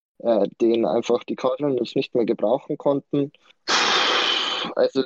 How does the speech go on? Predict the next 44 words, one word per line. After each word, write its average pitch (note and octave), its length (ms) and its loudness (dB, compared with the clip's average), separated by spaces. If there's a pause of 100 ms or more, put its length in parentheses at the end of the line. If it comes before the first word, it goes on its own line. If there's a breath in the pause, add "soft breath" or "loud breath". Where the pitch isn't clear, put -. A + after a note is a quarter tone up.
(100)
das C#3 200 -2
ist C3+ 160 0
wirklich C#3+ 440 0
ungefähr B2+ 680 2 (760)
in C3+ 100 -2
den B2+ 140 0
letzten C#3 300 -4
Jahren B2+ 260 2
wohl B2+ 140 4
der A#2+ 260 4
absolut C3 440 -2
schlechteste, - 540 -4
ähm, A2+ 600 2
Trade B2 320 -2
überhaupt. C#3+ 540 0 (420)
Ähm, A2+ 300 0
die A#2 100 0
Texans - 420 -2
haben B2 140 0
ja B2 80 -8
schon A#2+ 180 -2
den G#2+ 120 2
einen A2+ 180 2
oder B2 220 2
anderen B2 260 -2
schlechten - 380 -4
Trade B2 280 -2
in B2 60 -8
der B2 100 -16
letzten B2+ 300 -6
Zeit B2 240 -2
gemacht, B2 580 -4
ähm, A#2 440 -4 (500 soft breath)
aber A#2 220 2
der A#2+ 260 2
ist B2 160 -2
jetzt A2+ 220 -8
doch B2+ 180 0
nochmal C3 320 -8
auf F#3+ 160 -4
einem A#2+ 100 0
ganz A#2+ 240 0
anderen B2 360 0
Level A#2 400 2